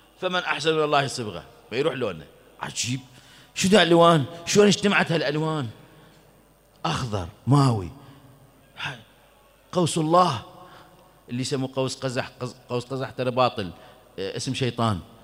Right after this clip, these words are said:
قوس الله بالروايات عندنا. هاي قوس الله لمن أشعة الشمس تضرب في حالة المطر وينقطع المطر وتضرب أشعة الشمس، حالة منشور ويطلع ألوان مختلفة. شنو هالألوان المختلفة؟ شلون صارت؟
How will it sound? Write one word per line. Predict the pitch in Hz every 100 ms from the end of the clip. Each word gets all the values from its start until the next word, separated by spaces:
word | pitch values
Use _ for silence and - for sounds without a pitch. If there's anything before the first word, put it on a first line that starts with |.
| -
قوس | - 156 -
الله | 147 156 110 -
بالروايات | 117 120 117 113 104
عندنا. | 95 95 85 76 - - - - - -
هاي | 185 -
قوس | 180 151
الله | 160 165 170 117 - - -
لمن | - 151 156
أشعة | 143 - - -
الشمس | 143 - 160 139
تضرب | - 147 131 101 - - - - _ _
في | - 147
حالة | 127 165 147
المطر | 143 143 147 131 98 82 - - - - _
وينقطع | 139 139 143 165
المطر | 127 143 147 170 165
وتضرب | - 143 139
أشعة | 127 151 120 127
الشمس، | 123 147 131 - - - - _ _ _ _
حالة | - 160 143
منشور | 147 147 - 165 143
ويطلع | 151 - 147
ألوان | 151 165 175
مختلفة. | 160 143 - 156 143 104 92 - -
شنو | 214 156
هالألوان | 92 101 95
المختلفة؟ | 101 - 107 95
شلون | 95 170 160
صارت؟ | 123 90 69